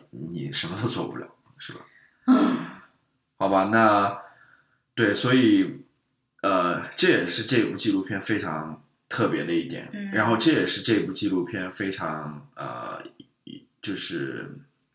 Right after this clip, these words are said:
Speaker 1: 怎么说啊，就是与众不同的一点吧，
Speaker 2: 嗯。
Speaker 1: 就是你可能看不到其他的类似的纪录片了。
Speaker 2: 对，
Speaker 1: 啊，
Speaker 2: 我也觉得。
Speaker 1: 你要想想看，去拍这样的一个题材，
Speaker 2: 嗯。
Speaker 1: 还能把它拍出来。
Speaker 2: 嗯。
Speaker 1: 对，所以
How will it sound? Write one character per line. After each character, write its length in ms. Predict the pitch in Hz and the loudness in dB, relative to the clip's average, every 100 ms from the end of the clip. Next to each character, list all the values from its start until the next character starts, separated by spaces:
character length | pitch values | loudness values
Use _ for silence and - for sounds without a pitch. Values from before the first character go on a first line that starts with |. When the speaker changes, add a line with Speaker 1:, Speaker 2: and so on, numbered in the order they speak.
| _ _ _ - - | _ _ _ -12 -8
Speaker 1:
怎 100 | - | -8
么 80 | - | -6
说 160 | - 73 | -6 -6
啊， 120 | 64 | -10
就 100 | - | -10
是 520 | 80 87 71 - - - _ _ _ _ | -10 -8 -8 -10 -14 -20 _ _ _ _
与 200 | - 104 | -10 -8
众 180 | 104 127 | -2 0
不 120 | 135 | 2
同 200 | 139 101 | 0 -2
的 60 | 92 | -4
一 120 | 95 | -4
点 220 | 87 62 - | -4 -8 -8
吧， 200 | - - 175 | -10 -12 -12
Speaker 2:
嗯。 300 | 175 - 110 | -14 -14 -8
Speaker 1:
就 160 | 113 | -6
是 260 | 110 92 - - - | -4 -4 -6 -18 -4
你 120 | 123 | -2
可 160 | 131 95 | 0 0
能 140 | 92 | -2
看 240 | - 113 | -2 -2
不 60 | 95 | -2
到 140 | 95 87 | -2 -2
其 220 | 85 90 | -2 -4
他 180 | 107 95 | -2 -2
的 60 | |
类 200 | 90 107 | 0 2
似 220 | 98 - 113 | 2 0 0
的 100 | 73 | -4
纪 180 | 71 | -4
录 120 | 65 - | -6 -8
片 180 | - | -12
了。 60 | - - | -18 -16
Speaker 2:
对， 320 | - 185 165 - | -12 -10 -12 -10
Speaker 1:
啊， 220 | 147 - | -10 -10
Speaker 2:
我 40 | |
也 60 | - | -12
觉 100 | - | -18
得。 220 | - - _ | -20 -20 _
Speaker 1:
你 100 | - | -4
要 120 | 92 | -2
想 180 | 87 82 | -2 -2
想 140 | 73 | -4
看， 260 | 71 - - - | -8 -10 -14 -10
去 140 | 95 | -10
拍 220 | - 104 | 0 0
这 120 | 101 | 4
样 160 | 135 92 | 4 4
的 80 | 71 | 0
一 40 | |
个 80 | 76 | -4
题 200 | - - | -6 -8
材， 240 | 143 - - | -8 -8 -10
Speaker 2:
嗯。 160 | 196 - - | -14 -14 -12
Speaker 1:
还 120 | - | -6
能 140 | 92 95 | -4 -2
把 100 | 73 | -4
它 80 | 71 | -6
拍 220 | - 90 | -2 0
出 160 | - | 0
来。 100 | 76 - - | -8 -12 -16
Speaker 2:
嗯。 80 | - - - _ _ _ | -16 -16 -20 _ _ _
Speaker 1:
对， 180 | - - | -14 -12
所 220 | - 113 | -2 4
以 260 | 110 101 - | 4 4 -4